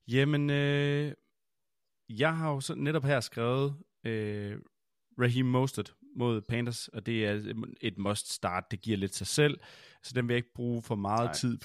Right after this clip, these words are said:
Speaker 2: fordi
Speaker 1: øh,
Speaker 2: A J formentlig
Speaker 1: andet
Speaker 2: er
Speaker 1: end
Speaker 2: ude.
Speaker 1: Ja, præcis. Og Jeff Wilson skal, uanset om han er med activated eller ej,
Speaker 2: Skal han
Speaker 1: nu her,
Speaker 2: rampe sig op?
Speaker 1: så, øh, ja, præcis. Øhm, det er den ene, og så, øh, så vil jeg bare lige lynhurtigt nævne Emari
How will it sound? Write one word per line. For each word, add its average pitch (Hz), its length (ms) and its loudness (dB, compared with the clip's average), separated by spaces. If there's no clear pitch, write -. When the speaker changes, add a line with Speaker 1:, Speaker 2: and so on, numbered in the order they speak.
Speaker 2:
fordi 110 60 6
Speaker 1:
øh, 127 80 4
Speaker 2:
A 131 60 4
J 123 360 2
formentlig 110 100 -2
Speaker 1:
andet 117 200 2
Speaker 2:
er 113 80 2
Speaker 1:
end 110 80 0
Speaker 2:
ude. 117 240 -2
Speaker 1:
Ja, 92 260 0
præcis. 107 520 -2
Og 107 360 -2
Jeff 117 140 -4
Wilson 120 300 2
skal, 113 280 0
uanset 120 460 0
om 95 60 -2
han 101 120 -2
er 104 40 0
med 110 320 2
activated 107 500 -2
eller 98 160 -2
ej, 120 340 0
Speaker 2:
Skal 120 180 -8
han 113 160 -8
Speaker 1:
nu 113 100 0
her, 113 100 4
Speaker 2:
rampe 110 100 2
sig 190 220 4
op? 95 60 0
Speaker 1:
så, 120 80 0
øh, 104 220 -2
ja, 82 220 -2
præcis. 98 460 -6
Øhm, 104 680 -2
det 156 380 4
er 135 180 2
den 120 120 -2
ene, 139 300 2
og 123 60 -2
så, 139 180 0
øh, 131 100 -4
så 147 120 0
vil 131 120 2
jeg 120 180 2
bare 123 120 2
lige 117 140 0
lynhurtigt 127 560 2
nævne 117 420 0
Emari 110 440 0